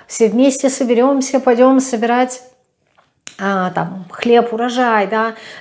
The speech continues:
всё, всё вместе для чего? Для того, чтобы наш колхоз выиграл, да, чтобы мы победили. То есть вот здесь вот ощущение того, что,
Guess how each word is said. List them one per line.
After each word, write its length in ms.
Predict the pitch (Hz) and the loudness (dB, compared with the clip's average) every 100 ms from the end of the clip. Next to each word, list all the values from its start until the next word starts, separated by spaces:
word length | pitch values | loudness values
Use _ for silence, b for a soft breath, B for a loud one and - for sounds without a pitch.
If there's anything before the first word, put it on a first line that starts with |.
| - | -12
всё, 360 | - - 247 208 | -4 0 0 0
всё 240 | - 240 | -2 0
вместе 340 | 233 302 302 | 2 0 -2
для 120 | 208 214 | -4 -4
чего? 240 | - 262 | -2 -2
Для 160 | 254 208 | -2 -4
того, 160 | 220 | -6
чтобы 240 | 233 220 196 | -8 -10 -6
наш 260 | 220 247 | -6 -6
колхоз 640 | - 220 220 226 254 220 - | -4 -4 0 2 2 0 -4
выиграл, 400 | 190 254 202 202 | 0 2 2 -2
да, 160 | 196 226 | 0 -2
чтобы 300 | - 202 202 | -2 -4 -2
мы 240 | 233 277 | 0 0
победили. 640 | 269 196 254 214 262 208 B B B | -2 -2 -4 0 2 2 B B B
То 60 | - | -2
есть 120 | 220 | 0
вот 80 | 254 | 2
здесь 220 | 254 311 | 2 2
вот 140 | 302 269 | 2 0
ощущение 920 | 220 214 - - - 349 330 262 214 | -2 -2 0 0 0 0 0 0 -2
того, 420 | 202 226 226 311 381 | -4 -4 0 0 0
что, 380 | - 247 220 | 0 0 0